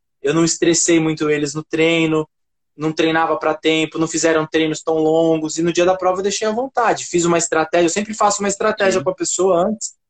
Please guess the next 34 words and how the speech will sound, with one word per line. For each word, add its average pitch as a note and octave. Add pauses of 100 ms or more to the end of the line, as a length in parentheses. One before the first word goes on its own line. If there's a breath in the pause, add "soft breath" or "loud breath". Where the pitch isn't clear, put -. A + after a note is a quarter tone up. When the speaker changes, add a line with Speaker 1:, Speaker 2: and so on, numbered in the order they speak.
(300)
Speaker 1:
de D3+
orientação D3+
de E3+
tempo, F3 (380)
né? D#3
Às C3
vezes E3+
a F3+
pessoa, F#3
"Como C4
que C#4+
eu C4
tomo A#3+
água?" G#3+
Então G3+
eu F#3+
sempre D#4+
faço G#3
uma F#3
estratégia, G3 (440)
mas E3+
pra G3+
todo B3
mundo A3+
era A3
uma G#3+
estratégia G#3
leve. E3+ (480)
E B3+ (240)
todo F#3+
mundo E3
fez E3+
a F#3
prova. C3+